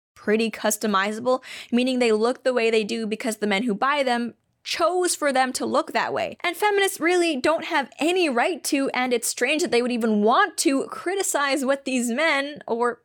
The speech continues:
women, personally find to be an attractive representation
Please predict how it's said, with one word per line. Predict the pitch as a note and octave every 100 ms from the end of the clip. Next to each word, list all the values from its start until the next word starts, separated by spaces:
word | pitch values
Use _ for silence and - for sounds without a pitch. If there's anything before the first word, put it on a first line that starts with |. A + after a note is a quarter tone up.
| _ -
women, | A3 D4+ A3+ A#3+ - - - _
personally | E4 F#4+ G4+ F#4 F4+ F4
find | D4 E4 D#4+ D#4
to |
be | B3+ D4
an | C4
attractive | - - B3 D#4+ C4+
representation | B3+ B3 A#3+ A3+ A3+ E4 E4 C#4+